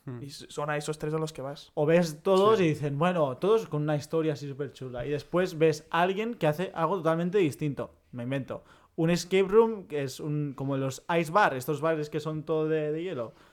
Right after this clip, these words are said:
Speaker 3: Dices, "Ostras, esto es súper distinto y lo puedo
Speaker 2: Mm.
Speaker 3: hacer en Salou". Hostia, <laughs> pues voy a
Speaker 2: Claro.
Speaker 3: probar esto, ¿no? Porque,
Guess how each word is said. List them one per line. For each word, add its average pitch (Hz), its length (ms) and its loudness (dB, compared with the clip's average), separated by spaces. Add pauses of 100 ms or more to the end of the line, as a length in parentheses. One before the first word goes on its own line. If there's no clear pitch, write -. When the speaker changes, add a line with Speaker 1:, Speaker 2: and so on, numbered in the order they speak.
(100)
Speaker 3:
Dices, 135 380 -2
"Ostras, 139 400 0
esto 139 160 0
es 170 40 2
súper 180 280 4
distinto 165 400 -2
y - 20 0
lo 127 100 0
puedo 139 160 2
Speaker 2:
Mm. 156 40 2
Speaker 3:
hacer 165 160 -2
en 151 100 2
Salou". 143 540 0
Hostia, - 240 -10 (400)
<laughs> - 220 -8
pues - 220 -2 (220)
voy 156 160 2
a 170 40 8
Speaker 2:
Claro. 180 80 6
Speaker 3:
probar 175 280 8
esto, 196 300 -2
¿no? 190 100 2
Porque, 170 280 0